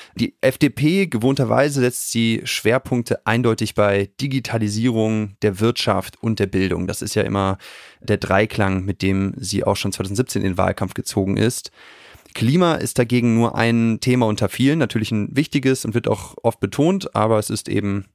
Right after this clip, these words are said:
ein Thema unter vielen. Wie gesagt, sie bekennt sich aber ganz klar zum eins Komma fünf Grad Ziel, das steht auch im Programm. Jedoch steht im Programm, dass Klimaneutralität zweitausendfünfzig für Deutschland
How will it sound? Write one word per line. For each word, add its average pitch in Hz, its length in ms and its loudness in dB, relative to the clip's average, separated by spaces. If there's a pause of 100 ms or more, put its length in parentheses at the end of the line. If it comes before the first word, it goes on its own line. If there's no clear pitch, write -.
(180)
ein 98 440 0 (420)
Thema 151 260 2
unter 117 200 2
vielen. 90 280 -2
Wie 117 100 0
gesagt, 95 580 -2
sie 110 160 -6
bekennt 143 320 2
sich 135 160 0
aber 110 100 2
ganz 127 300 0
klar 127 320 0
zum - 120 -6
eins 113 200 -2
Komma 110 100 0
fünf - 240 -4
Grad 95 320 0
Ziel, 151 240 0
das - 120 -4
steht 117 220 0
auch 107 80 -2
im 107 100 -2
Programm. 113 500 -2 (580)
Jedoch 127 220 2
steht 143 240 2
im 160 100 0
Programm, 127 380 2
dass 117 160 -2
Klimaneutralität 123 800 2
zweitausendfünfzig 113 1120 0
für - 120 -4
Deutschland 90 640 0